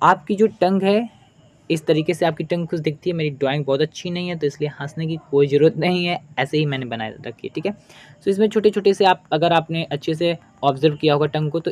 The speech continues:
इस तरीके से छोटे-छोटे से पॉइंट से दिखते हैं, यही आपके पीपले होते हैं। ये क्या करते हैं, आपकी टंग को राउट टेक्सचर प्रोवाइड करते हैं। यानी क्या है कि आपकी जो टंग है वो स्मूथ नहीं है, राउट है यानी रफ टाइप की है,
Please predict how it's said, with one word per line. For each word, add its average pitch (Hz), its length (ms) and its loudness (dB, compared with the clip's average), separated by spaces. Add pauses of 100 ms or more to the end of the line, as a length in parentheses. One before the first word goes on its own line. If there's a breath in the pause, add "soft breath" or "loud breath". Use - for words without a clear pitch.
इस 160 120 -6
तरीके 156 260 -2
से 160 120 -8
छोटे-छोटे 156 500 -4
से 196 200 -4 (640 soft breath)
पॉइंट 165 260 4
से 160 140 -2
दिखते 139 280 -2
हैं, 131 60 -6
यही 156 240 2
आपके 170 240 2
पीपले 156 420 -2
होते 160 320 0
हैं। 190 120 -8 (320 soft breath)
ये 175 120 6
क्या 190 120 6
करते 180 280 0
हैं, 190 100 0
आपकी 165 300 -2
टंग 175 340 -2
को 190 320 0 (200 soft breath)
राउट 156 340 4 (240)
टेक्सचर 156 320 2
प्रोवाइड 143 340 0
करते 139 300 -4
हैं। 139 80 -6
यानी 165 200 -2
क्या 175 180 -2
है 180 140 -4
कि 180 140 -4
आपकी 165 260 -4
जो 160 100 -2
टंग 156 360 -4
है 170 80 -2
वो 147 180 0
स्मूथ 147 320 -6 (160)
नहीं 151 300 -6
है, 180 200 -2
राउट 151 400 0
है 180 80 0
यानी 160 180 -2
रफ 147 260 -4
टाइप 165 240 -2
की 185 120 -4
है, 190 100 -2